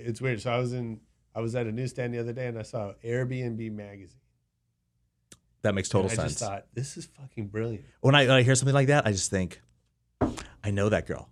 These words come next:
Speaker 2: I should be
Speaker 1: Yeah.
Speaker 2: making that magazine. <laughs>
Speaker 1: Yeah. Oh,
Speaker 2: But
Speaker 1: totally, of course.
Speaker 2: but, or I
Speaker 1: Yeah.
Speaker 2: can listen to a podcast while I'm
Speaker 1: Sure.
Speaker 2: doing a hundred other things and get that information, you
Speaker 1: Yeah.
Speaker 2: know, depending on what the information is. But
Speaker 1: Yeah.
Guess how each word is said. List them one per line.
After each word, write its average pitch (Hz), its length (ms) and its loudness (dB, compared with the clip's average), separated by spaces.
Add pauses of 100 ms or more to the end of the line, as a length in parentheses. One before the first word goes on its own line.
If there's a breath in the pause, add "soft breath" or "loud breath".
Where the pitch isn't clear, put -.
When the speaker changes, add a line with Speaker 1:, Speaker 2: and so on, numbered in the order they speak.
(120)
Speaker 2:
I 98 60 -2
should 101 100 -6
be 87 60 0
Speaker 1:
Yeah. 85 40 0
Speaker 2:
making 80 200 -2
that 76 120 -8
magazine. 113 640 6
<laughs> - 40 6
Speaker 1:
Yeah. 240 140 12
Oh, 165 180 10
Speaker 2:
But 175 280 10 (300 loud breath)
Speaker 1:
totally, 143 320 4
of 101 120 -6
course. 160 200 4
Speaker 2:
but, 104 200 2 (180)
or 147 160 10
I 170 40 8
Speaker 1:
Yeah. 160 60 4
Speaker 2:
can 147 80 6
listen 131 200 6
to 117 60 8
a 110 60 6
podcast 117 640 4
while 104 180 6
I'm 110 80 4
Speaker 1:
Sure. 104 40 2
Speaker 2:
doing 104 260 2
a 92 60 -2
hundred 95 300 0
other 127 200 4
things 87 360 0
and 90 120 -4
get 85 160 0
that 87 140 0
information, 82 680 -4
you 160 80 0
Speaker 1:
Yeah. 196 140 4
Speaker 2:
know, 135 80 8
depending 107 320 2
on 98 120 0
what 90 180 -2
the 92 100 -2
information 85 460 -6
is. 87 320 0
But 85 240 -2
Speaker 1:
Yeah. 95 40 -10